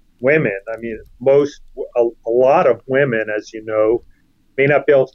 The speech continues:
to come during penetrative sex or any sort of partner sex. They get aroused, but they need their vibrator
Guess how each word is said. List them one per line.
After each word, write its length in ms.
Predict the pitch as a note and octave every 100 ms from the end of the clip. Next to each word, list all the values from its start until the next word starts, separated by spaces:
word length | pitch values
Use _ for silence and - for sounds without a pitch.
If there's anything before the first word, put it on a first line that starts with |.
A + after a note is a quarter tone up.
| -
to 680 | C3+ B2+ B2+ B2+ B2+ B2 A#2 _
come 360 | - D#3+ G#3+ C3+
during 380 | B2+ A#2 A2+ - -
penetrative 580 | B2+ A#2+ - A#2+ A#2 -
sex 480 | - C3 C#3+ - A#2+
or 460 | A2 A2 G#2+ G#2 - _ C#3+
any 240 | F3 F3+
sort 280 | - C3+ B2
of 100 | A2+ _
partner 380 | B2+ A#2+ A#2 G#2+
sex. 480 | - D3+ E3 B2+ -
They 100 | A#2+
get 120 | G2
aroused, 520 | A2+ C3 D#3 D3 A#2 -
but 160 | -
they 100 | B2
need 340 | B2 B2+ A#2+ - _ _ _ _ _
their 160 | B2 A2+
vibrator 840 | C3 C3+ D3 C3+ A#2+ A#2 A2+ A2